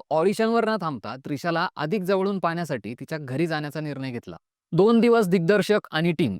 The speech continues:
त्रिशाच्या घरी राहिली. त्यांनी दिवसभर त्रिशा कशी वावरते, कशी बोलते, तिचं राहणीमान कसं आहे, या सगळ्यांचं निरीक्षण केलं. तिच्यातला साधेपणा, तिचा खरेपणा पाहून त्यांना खात्री पटली की चिमीच्या भूमिकेसाठी तीच योग्य आहे. अशा प्रकारे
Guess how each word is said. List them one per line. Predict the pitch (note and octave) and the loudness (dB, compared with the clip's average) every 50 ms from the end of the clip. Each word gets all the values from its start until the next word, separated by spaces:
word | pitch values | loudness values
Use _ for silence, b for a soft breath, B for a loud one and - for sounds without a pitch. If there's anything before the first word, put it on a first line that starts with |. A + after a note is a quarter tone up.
| - - | -4 -4
त्रिशाच्या | C#3 C3+ - D#3+ D#3 - F3 | -2 -2 0 -2 0 0 0
घरी | E3+ C#3+ D#3 D#3 F3+ | 0 2 2 2 2
राहिली. | F3+ E3 D3+ C3+ G#2 - - - - - | 2 2 2 0 -4 -6 -8 -8 -8 -6
त्यांनी | - A2+ A#2+ B2+ | -4 -4 -4 -4
दिवसभर | B2 A2+ B2 C#3 F3+ F3+ D3 C3+ C3+ C3 C3+ - - | -4 -2 0 2 2 2 2 0 -2 -2 -4 -4 -6
त्रिशा | C#3+ C3+ A2+ D#3 D#3 - - | -6 -6 -2 -2 -2 -2 -2
कशी | D3 B2+ - F#3 | -4 0 0 2
वावरते, | F3 D#3 D#3 D3 D3 C3+ - - C3+ C3 B2+ - | 2 2 2 2 0 -2 -2 -4 -4 -4 -4 -4
कशी | D3 D3 - F#3+ | -4 -2 0 0
बोलते, | E3+ F3 F#3 F#3 E3+ - D#3 C#3 C#3 C#3 b b b b b b | 2 2 0 0 -2 -4 -4 -4 -4 -6 b b b b b b
तिचं | F#3 E3+ - G#3+ | -2 2 2 4
राहणीमान | G3+ F#3+ F#3 F#3 G3+ G3+ G3+ G3 G3 | 4 4 4 2 2 2 2 0 0
कसं | F3+ F3+ E3 - E3 | -2 -2 -4 -4 -4
आहे, | C#3 C3+ C#3 - - - | -6 -6 -6 -10 -8 -6
या | F#3 | -4
सगळ्यांचं | F#3 - G3+ F#3 G3+ G#3 G#3 G3+ F3 G3 | 0 0 0 2 2 0 2 0 0 0
निरीक्षण | F#3+ F3 E3+ D#3 - - D3+ D3 C3 | 0 0 -2 -2 -2 -4 -6 -6 -6
केलं. | C3 F#2+ F2 - - - | -6 -8 -8 -10 -8 -4
तिच्यातला | - G3+ - A#3 A3+ A3+ A#3+ A3+ | 0 2 4 4 4 4 4 2
साधेपणा, | - G3 F3 F3 E3+ G3+ G#3+ F3 F3 D#3 D3 C#3 C#3 C#3 C3 | 4 4 2 4 4 4 4 2 0 -2 -2 -4 -6 -6 -4
तिचा | D3+ C#3+ - E3 D#3 | -6 -4 -2 -4 -4
खरेपणा | - - D#3+ F#3 F#3+ D3+ D#3+ D#3 D#3 | -2 -2 0 0 0 -2 -4 -4 -4
पाहून | C#3+ D3 C#3+ C3+ C3+ C#3 D3 D3 | -4 -2 -4 -2 -4 -6 -6 -6
त्यांना | - C#3 C#3 D3 D3 - | -6 -6 -6 -6 -6 -6
खात्री | - C#3+ C#3 - F#3+ | -6 -6 -2 -2 -2
पटली | F3 D#3 C#3 - G#2 G2+ A#2+ B2+ | 0 -2 -4 -4 -6 -8 -8 -8
की | - E3+ - - | -10 -10 -10 -6
चिमीच्या | - D#3+ D#3+ F3+ G3+ - A#3 A3+ | -6 -4 -2 -2 0 2 2 2
भूमिकेसाठी | G3 E3+ D#3+ D#3+ D3 C3+ D#3 C#3+ - A2+ G2 - B2+ C#3+ - _ - | 2 0 -2 -4 -4 -6 -6 -4 -4 -6 -6 -6 -8 -10 -8 _ -2
तीच | F3+ F3 - D3+ | -2 -2 0 0
योग्य | C#3+ B2+ G#2+ - F#2 | -2 -2 -4 -6 -10
आहे. | - - - - - - | -10 -12 -14 -12 -10 -8
अशा | - - C3+ | -6 -4 -2
प्रकारे | B2 C#3 C#3+ - D3+ D3+ E3 | -2 -2 -2 0 0 0 -2